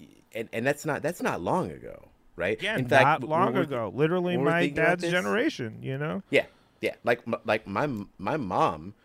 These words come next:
Speaker 1: told me stories about being, it, being integrated. Like,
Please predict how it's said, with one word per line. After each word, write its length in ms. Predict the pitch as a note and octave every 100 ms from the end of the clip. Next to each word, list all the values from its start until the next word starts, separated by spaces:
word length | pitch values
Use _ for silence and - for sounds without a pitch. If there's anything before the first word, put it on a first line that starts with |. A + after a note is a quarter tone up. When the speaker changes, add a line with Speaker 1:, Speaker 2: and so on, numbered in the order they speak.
| _ _ _
Speaker 1:
told 240 | - C3 A#2
me 80 |
stories 540 | G#2+ - D#3 F#2+ E2+ F#2+
about 380 | G#2 F#2+ F#2+ F#2+ _ _ _
being, 500 | G2+ G2+ G2 G2 G2+ - _ _ _
it, 360 | A#2 - - F2
being 280 | A#2 A#2+ B2
integrated. 600 | E3+ - G2+ C#2 - - _ _ _ _ _ _ _ -
Like, 300 | G#2 A2+